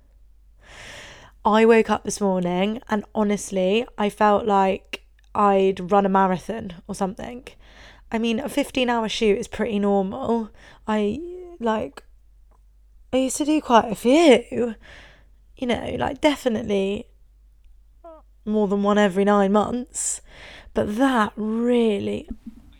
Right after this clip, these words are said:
oh, oh, oh gosh.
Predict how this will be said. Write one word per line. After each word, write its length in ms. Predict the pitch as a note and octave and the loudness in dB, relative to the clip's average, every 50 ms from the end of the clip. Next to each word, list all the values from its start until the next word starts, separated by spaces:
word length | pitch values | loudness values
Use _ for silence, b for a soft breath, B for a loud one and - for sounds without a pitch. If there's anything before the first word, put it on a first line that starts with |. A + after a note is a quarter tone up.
| _ - - _ - - - - | _ -20 -20 _ -20 -20 -20 -8
oh, 240 | - C4 C4 D4+ - b b b b b b b b b b b b b b b _ _ _ - - | -6 -4 -4 -4 -8 b b b b b b b b b b b b b b b _ _ _ -16 -16
oh, 100 | C#4+ - - - - - _ _ _ _ _ _ - | -16 -16 -16 -20 -20 -20 _ _ _ _ _ _ -2
oh 220 | C4+ C4+ C4+ B3 | 0 0 0 0
gosh. 680 | - - A3 G#3+ G3+ G3+ G3+ G3 - - - - - | 0 0 2 2 2 2 0 -2 -8 -12 -16 -16 -18